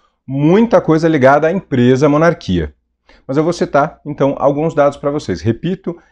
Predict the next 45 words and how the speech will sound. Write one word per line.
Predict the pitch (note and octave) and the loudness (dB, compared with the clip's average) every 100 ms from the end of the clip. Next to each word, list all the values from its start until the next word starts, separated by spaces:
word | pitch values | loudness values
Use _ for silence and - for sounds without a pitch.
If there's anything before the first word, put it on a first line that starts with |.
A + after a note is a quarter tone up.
| _ | _
entre | E3+ E3+ F3 | -6 -2 -2
duzentos | D#3 E3 A3+ | 0 0 0
e | A3+ | 0
cinquenta | F3+ - F3 A3 G#3+ E3 | -4 -2 -2 0 -2 -4
e | |
trezentos | D3+ D#3 C#3+ D3+ - | -4 -2 -2 -2 -4
milhões | C#3 C#3+ E3+ D3+ D#3+ D#3+ G2+ - - _ _ _ _ _ | -2 0 0 0 2 0 -2 -8 -20 _ _ _ _ _
de | E2+ A2 | -6 0
libras, | A#2 A#2+ E3 B2 G2 | 4 4 4 2 -2
de | G2+ | -4
pounds, | - B2 B2+ C#3 C#3+ - _ _ - | -6 -2 -2 -2 -6 -12 _ _ -8
é | |
o | B2 | -6
que | D#3 | -6
custa | F3 - A3 A3+ F3 | -10 -6 -8 -2 0
a | |
monarquia | D#3+ D3+ C3+ D#3 | 2 0 0 -4
aos | D#3+ | -2
cofres | D#3 D#3+ - - | -2 0 -4 -8
públicos. | A#2+ A2+ F2+ A2 - | -6 -6 -6 -12 -12
E | E3+ F3+ | 0 4
esse | A#3 A3 | 4 4
é | |
um | |
argumento | F3 D3 D3 F#3 | 0 2 0 0
que | F#3 | -4
muita | F#3 F#3 | -2 -2
gente | F#3 F#3 F3 | -2 -2 0
usa. | D#3+ A#2+ | 2 0
"Pô, | - G#3 | 0 0
mas | G#3+ C#3+ | 0 -4
pra | - F3+ | -6 -2
que | F#3+ | -4
ficar | F#3+ E3+ | -2 -2
pagando | D3+ D3+ F3 D3 - _ _ _ | 0 0 -2 -2 -6 _ _ _
esse | D3 - | -10 -6
pessoal, | D#3 D3 C3 D3+ C#3+ | -8 -2 2 4 4
gastando | C3 C3 E3 E3+ | 0 -4 -4 -4
dinheiro | C#3+ C#3+ D#3 D#3+ | -2 -2 -2 -2
com | C#3 | -4
eles?" | A#2 | -2
A | B2 | -2
rainha, | A#2+ A#2+ G#3 | 0 0 -2
inclusive, | C3 A#2+ F3+ | -2 -2 0
rele-, | F#3+ G3+ | 2 2